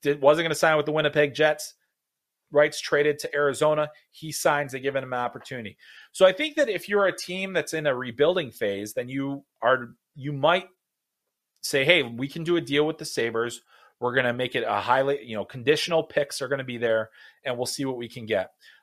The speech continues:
Um, Buffalo did this with Jimmy Vesey a few years ago, where they acquired his rights for a conditional draft pick, and Vesey decided, "No, I've made it this far. I'm going the free agent route." Portillo is interesting because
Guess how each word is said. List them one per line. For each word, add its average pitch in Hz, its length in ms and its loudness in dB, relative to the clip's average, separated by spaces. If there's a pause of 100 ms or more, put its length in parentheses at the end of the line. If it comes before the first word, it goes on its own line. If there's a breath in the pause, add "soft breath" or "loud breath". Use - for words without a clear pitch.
Um, 113 340 0 (800)
Buffalo 202 440 4
did 170 180 -2
this 160 160 -2
with 147 120 -10
Jimmy 147 320 -4
Vesey 113 500 -6
a 95 40 -4
few 117 240 -10
years 113 400 -4
ago, 101 220 -2
where 98 160 -2
they 117 160 0
acquired 131 500 2
his 120 200 -6
rights 107 300 0
for 113 140 -6
a 110 60 -6
conditional 110 500 -6
draft 107 400 -2
pick, 147 260 0 (520 loud breath)
and 127 180 2
Vesey 143 320 -2
decided, 135 560 2
"No, 131 240 4
I've 117 260 2
made 123 160 -4
it 135 120 -4
this 131 180 -6
far. 131 240 2
I'm 120 140 -6
going 113 280 -4
the 107 80 -4
free 110 240 -8
agent 104 280 -10
route." 92 260 -10 (1160 soft breath)
Portillo 220 500 6
is 214 120 -4
interesting 185 440 -8
because 156 400 -2